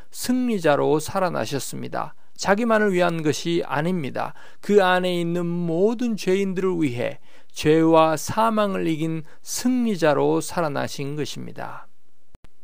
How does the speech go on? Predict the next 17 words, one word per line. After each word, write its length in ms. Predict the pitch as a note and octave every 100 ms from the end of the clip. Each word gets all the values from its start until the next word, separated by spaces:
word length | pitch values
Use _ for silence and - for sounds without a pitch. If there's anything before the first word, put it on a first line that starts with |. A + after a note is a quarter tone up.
| - - - - - - -
다섯 360 | E3 E3 A#3+
번째로, 600 | - E3+ C#3+ D#3+ D#3 D#3
예수의 460 | D3+ F3 G3 A3+ G#3+
부활은 500 | D#3+ E3+ E3 E3 E3
성자이신 720 | - G#3+ A3+ G#3+ G3 - F#3
그가 400 | F3+ E3+ E3+ E3
메시아요 880 | D3+ F3+ F3 G#3+ G3+ D#3+ D#3 D#3+ D#3
왕이신 560 | D3 D#3 F#3+ G3+ G#3+ F#3
것을 340 | E3 F3+ F#3
확증합니다. 920 | E3 - F3+ D3 A#2+ A2+ B2 - - - - - - - - - -
예수의 400 | D#3 E3 - E3+
부활은 480 | D3 D#3 D3+ D#3 D3+
그의 340 | - D#3 D3+ D3+
메시아적 760 | D#3+ F3 - G3+ D#3+ E3 F3 -
왕권을 800 | D3 D3 D3+ C#3 D3+ C#3+ C#3+ C3+
확인해 440 | - G3+ D#3+ D3+
줍니다. 480 | C#3 A#2+ A#2 G#2+